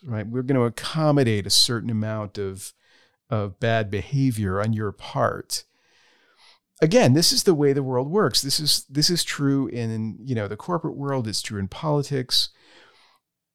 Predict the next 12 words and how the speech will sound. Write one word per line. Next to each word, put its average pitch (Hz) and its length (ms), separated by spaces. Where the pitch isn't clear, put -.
And 165 120
it's 151 200
true 202 320
in 190 100
the 156 60
church. - 1000
But 135 140
you 135 100
have 185 300
to - 120
ask 147 300
yourself, 104 720